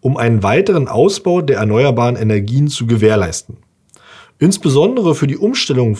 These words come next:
der Mobilität von erdölbasierten Kraftstoffen zu Antrieben, die auf erneuerbare Energien beruhen,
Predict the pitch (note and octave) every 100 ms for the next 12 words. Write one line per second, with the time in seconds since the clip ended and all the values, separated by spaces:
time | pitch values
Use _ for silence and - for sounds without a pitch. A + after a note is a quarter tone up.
0 | - A#2 A#2 A2+ A2 G#2+ - G#3+ D#3 -
1 | G#2+ - A#2 F#3 - E3+ D#3+ D3 D3 C3+
2 | G#2+ F#3+ - - A#2+ A2 D#3 G3 - -
3 | _ - - B2 G3+ - D3+ D3+ E3 D#3+
4 | C#3 A2+ - A2 A#2+ E3+ D3 C3 B2+ A2+
5 | A2 A2+ D3 G#3 B2 G2+ G#2+ C3+ G#3+ -